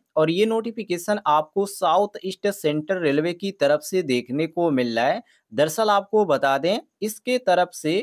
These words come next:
एक वैकेंसी का नोटिफिकेशन जारी किया गया था, जिसमें कारपेंटर,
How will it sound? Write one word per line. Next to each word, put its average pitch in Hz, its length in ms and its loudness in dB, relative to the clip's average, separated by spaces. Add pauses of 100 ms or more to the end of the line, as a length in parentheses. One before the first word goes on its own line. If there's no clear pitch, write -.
(140)
एक 202 220 -2
वैकेंसी 160 500 -2
का 196 180 2
नोटिफिकेशन 175 920 -4
जारी 135 280 0
किया 147 260 0
गया 120 220 2
था, 160 300 0 (140)
जिसमें 151 520 -2 (560)
कारपेंटर, 170 720 2